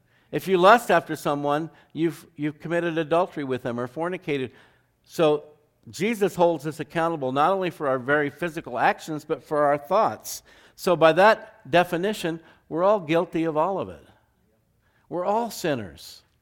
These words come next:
Again, the only thing that separates us from the world is the blood of Christ.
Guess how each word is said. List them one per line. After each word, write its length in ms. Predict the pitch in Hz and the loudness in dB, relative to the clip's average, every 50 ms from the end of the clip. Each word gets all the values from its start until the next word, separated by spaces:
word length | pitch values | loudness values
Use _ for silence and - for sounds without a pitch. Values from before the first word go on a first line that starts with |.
| _ _ _ _ _ _ - | _ _ _ _ _ _ -6
Again, 400 | - 151 151 214 220 196 147 - - - _ _ | -4 -2 2 2 2 2 2 -2 -8 -20 _ _
the 120 | - 147 160 | -2 0 0
only 180 | 175 208 220 | 0 0 -2
thing 120 | 196 208 208 | -2 -4 -4
that 140 | 202 185 | -6 -6
separates 580 | - - 190 175 180 - 175 175 165 160 - - | -4 -4 -2 -2 -2 -2 -4 -2 -2 -2 -2 -4
us 160 | 165 160 - | -4 -4 -4
from 140 | - 156 147 | -6 -6 -4
the 80 | 147 143 | -4 -4
world 320 | 147 165 196 226 214 175 | -2 -2 -2 -2 -2 -4
is 80 | 135 127 | -4 -8
the 80 | 135 | -8
blood 240 | 120 131 143 175 196 | -4 -2 0 0 -2
of 100 | 185 - | -2 -6
Christ. 640 | - - 208 226 214 160 - - - - - _ | -8 -8 -6 -6 -8 -12 -18 -20 -20 -20 -20 _